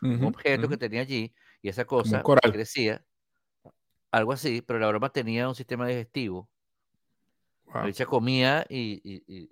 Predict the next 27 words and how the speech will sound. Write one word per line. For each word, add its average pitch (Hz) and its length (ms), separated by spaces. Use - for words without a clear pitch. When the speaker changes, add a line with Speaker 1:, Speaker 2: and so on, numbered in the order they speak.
Speaker 1:
y 92 200
expulsaba 131 600
lo 139 180
que, 107 160
lo 95 260
que - 80
le 92 120
sobraba, 101 640
crecía, 107 840
eh, 98 260
ta-, - 220
se 117 200
relacionaba 107 520
con 143 120
otras 120 320
de 131 60
esas 127 200
piedras. 110 460
Entonces, 110 260
claro, 135 360
yo 107 260
creo 120 120
que 170 140
creo 165 360
es 117 140
que 123 140
probablemente 127 840